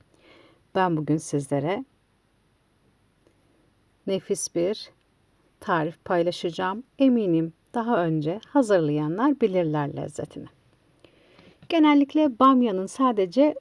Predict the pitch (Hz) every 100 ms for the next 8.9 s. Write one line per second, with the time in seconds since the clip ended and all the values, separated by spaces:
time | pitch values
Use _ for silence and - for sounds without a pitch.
0 | - - - - - 185 175 170 165 170
1 | - 156 151 160 269 - - _ _ _
2 | 165 185 156 151 151 151 220 294 - _
3 | _ _ _ _ - 240 269 254 247 247
4 | 262 233 240 247 247 - 180 220 - 214
5 | 175 143 135 147 - 196 254 - _ _
6 | _ _ _ _ _ _ _ _ _ _
7 | _ _ _ _ 185 226 247 - 202 202
8 | 175 147 - 139 - - - - -